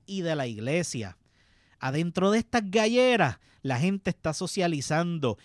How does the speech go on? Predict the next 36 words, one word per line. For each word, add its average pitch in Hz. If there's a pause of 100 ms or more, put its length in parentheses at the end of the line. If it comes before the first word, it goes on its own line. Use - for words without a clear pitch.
(160)
y 202
el 196
deporte 185
rompe 190
con 165
las 147
barreras 143
de 170
raza 190
y 190
clase 196 (180)
que 143
fueron 139
establecidas 185
por 151
los 135
sistemas 156
de 170
control 156
de 156
la 123
época. 135 (500)
El 190
suprimir 190
la 233
pelea 226
de 220
gallo 226 (180)
se 151
da 180
en 165
ciertos 170
años 208 (240)
porque 139
estos 262
lugares 269